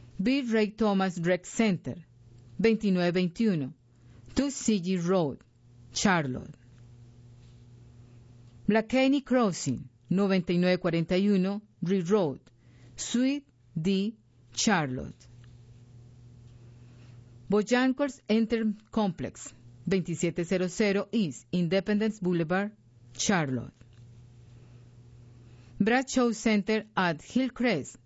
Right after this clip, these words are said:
ochenta y cinco cero uno Billhaven Boulevard, Charlotte. Cornelius Town Hall,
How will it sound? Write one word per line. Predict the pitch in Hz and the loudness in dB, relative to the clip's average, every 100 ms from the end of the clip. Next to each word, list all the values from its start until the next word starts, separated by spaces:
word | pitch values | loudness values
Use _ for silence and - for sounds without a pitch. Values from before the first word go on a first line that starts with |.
| - | -2
ochenta | 185 180 180 165 | -2 0 -2 -2
y | |
cinco | - 180 180 | -4 -4 -4
cero | 170 185 180 | -2 0 2
uno | 220 190 147 131 - - - | 2 2 -2 -4 -12 -20 -4
Billhaven | 190 247 247 233 190 180 | 0 0 0 0 0 0
Boulevard, | 208 233 170 135 - - - - - - - - | 2 2 0 -4 -8 -12 -20 -20 -20 -20 -20 -8
Charlotte. | - 202 160 123 - - - - - - - - - - - - - - - - - - - - - - | 0 2 2 -2 -10 -14 -20 -20 -20 -20 -20 -20 -20 -20 -20 -20 -20 -20 -20 -20 -20 -20 -20 -20 -20 0
Cornelius | 233 226 240 262 285 - | 2 4 2 2 0 -2
Town | 226 208 185 | 0 2 0
Hall, | 226 196 139 | 0 0 -2